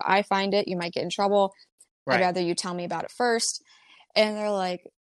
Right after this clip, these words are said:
Speaker 1: "Oh, I have nothing on me." And I'm just like, "Okay, well, I'm, I'm gonna take
Speaker 2: <laughs>
Speaker 1: your word for it. If you got nothing on you, you know."
Speaker 2: Right.
Speaker 1: And then you find, like, the baggie of, you know, marijuana. I'm just like, "Come
Speaker 2: Right. <laughs>
Speaker 1: on. Like,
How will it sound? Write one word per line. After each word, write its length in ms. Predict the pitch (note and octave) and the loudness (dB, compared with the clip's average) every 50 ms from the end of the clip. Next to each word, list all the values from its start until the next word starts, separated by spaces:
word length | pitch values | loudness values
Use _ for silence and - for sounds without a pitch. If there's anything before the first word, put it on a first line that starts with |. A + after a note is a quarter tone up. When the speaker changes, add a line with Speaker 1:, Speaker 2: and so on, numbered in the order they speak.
| _ _ _ _ - | _ _ _ _ -10
Speaker 1:
"Oh, 200 | G#3+ G#3 G#3 G3+ | -8 -6 -6 -6
I 100 | G3+ G3 | -6 -6
have 100 | F#3+ F#3 | -6 -8
nothing 340 | F#3 F#3 F#3 F#3+ F#3+ F#3+ F#3 F3+ | -8 -10 -10 -8 -8 -8 -8 -8
on 180 | F3 F3+ F3+ F3+ | -10 -12 -12 -12
me." 340 | F3+ F3+ F3+ F3+ F#3 F3+ F3 | -12 -10 -10 -10 -10 -12 -12
And 140 | E3+ E3+ - | -14 -14 -14
I'm 120 | - G3+ G#3 | -14 -10 -8
just 220 | - G3 - - | -8 -8 -6 -4
like, 220 | - F3+ F3 D#3+ - - | -4 -2 -2 -4 -4 -2
"Okay, 360 | - G#3 - - E4+ F4 E4 D4 | -2 0 2 4 4 4 4 4
well, 380 | C4+ A#3+ G#3 G#3 G#3+ A#3 B3+ - - | 4 4 2 2 0 -2 -8 -6 -2
I'm, 160 | - A3 - - A3+ | -2 -2 -2 -2 -4
I'm 100 | - G3 G3+ | -4 -4 -2
gonna 120 | G3+ G3+ | -4 -2
take 200 | - A3 G3+ - | -2 -2 -2 -2
Speaker 2:
<laughs> 20 | |
Speaker 1:
your 80 | B3+ B3+ | -2 0
word 180 | D#4+ F4 F4+ F4+ - | 0 0 -2 -2 0
for 220 | C4+ B3+ B3 B3 B3 | 0 0 0 0 -2
it. 80 | - - | -4 -8
If 100 | - A3 | -12 -8
you 60 | A3 G#3 | -6 -6
got 120 | G#3+ G3+ | -4 -4
nothing 280 | G#3+ A#3 - B3 B3 C4+ | -4 -4 -4 -4 -4 -4
on 200 | D4+ D#4 D#4 C4+ | -4 -4 -4 -4
you, 140 | A#3+ A3+ A3 | -4 -4 -4
you 120 | G#3+ G#3 G3+ | -4 -6 -6
know." 280 | G3+ G3+ G#3 G#3+ G#3+ _ _ _ _ _ _ _ _ - | -6 -6 -8 -8 -10 _ _ _ _ _ _ _ _ -4
Speaker 2:
Right. 180 | C#3+ C3+ C3+ C3+ | -2 0 2 2
Speaker 1:
And 140 | G#3 G3+ | 2 0
then 340 | G3+ G3 F#3+ F#3+ F#3 F#3 F#3 - - | 0 0 0 0 -2 -4 -6 -8 -6
you 120 | - G3 | -6 -6
find, 280 | F#3 - F#3+ F3 F3+ F3+ | -4 -4 -4 -4 -4 -6
like, 180 | F3 F3 E3+ - | -6 -8 -8 -6
the 80 | F3+ | -8
baggie 540 | F3+ F3 E3+ E3 E3+ E3 - F3 D#3+ D#3+ D#3+ | -6 -4 -4 -4 -4 -4 -4 -4 -4 -2 -4
of, 200 | D3+ D#3 E3 F#3 - - - - | -4 -6 -8 -10 -12 -18 -12 -10
you 100 | - F3 | -8 -6
know, 160 | D#3+ D#3+ D#3+ | -4 -4 -4
marijuana. 680 | D#3+ D#3 D#3 D#3 D3+ D#3 D3+ C#3+ C#3+ D3 D3+ D3 E3 | -4 -2 -2 -2 0 0 0 0 -2 -2 -4 -4 -4
I'm 80 | F#3 F3 | -2 0
just 220 | F#3 G#3 G#3 - | 0 0 2 4
like, 220 | A#3 A3 A3 C#3+ C#3 | 4 4 4 4 2
"Come 240 | - C#4 D#4+ C#4 B3+ | 4 4 6 6 6
Speaker 2:
Right. 20 | |
<laughs> 0 | |
Speaker 1:
on. 540 | A#3+ A3 G#3 G3 G3 F#3 F3+ F3+ F3 F3+ F#3+ | 4 2 2 2 2 0 0 -2 -4 -6 -4
Like, 320 | G3 G#3 G#3+ A3 A3 A3+ | -2 2 2 2 2 2